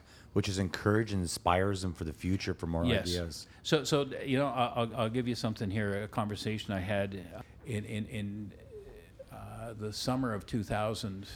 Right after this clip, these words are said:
Speaker 2: I toured around two guys from the Bank of America from North Carolina, I think. Um, I showed them five branches and head office, and then I'm taking them back to the airport. And, you know, that's because they're gonna finance the deal to buy our company.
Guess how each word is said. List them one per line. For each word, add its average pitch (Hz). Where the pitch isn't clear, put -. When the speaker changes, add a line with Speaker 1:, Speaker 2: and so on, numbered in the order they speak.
Speaker 2:
I 107
toured 131
around 120
two 127
guys 110
from 101
the 95
Bank 104
of 95
America 101
from 92
North 101
Carolina, 98
I 90
think. 90
Um, 95
I 104
showed 117
them 104
five 110
branches 104
and 98
head 104
office, 104
and 101
then 101
I'm 95
taking 101
them 98
back 95
to 104
the 95
airport. 95
And, 92
you 104
know, 95
that's 107
because 107
they're 107
gonna 95
finance 98
the 101
deal 90
to -
buy 85
our 85
company. 95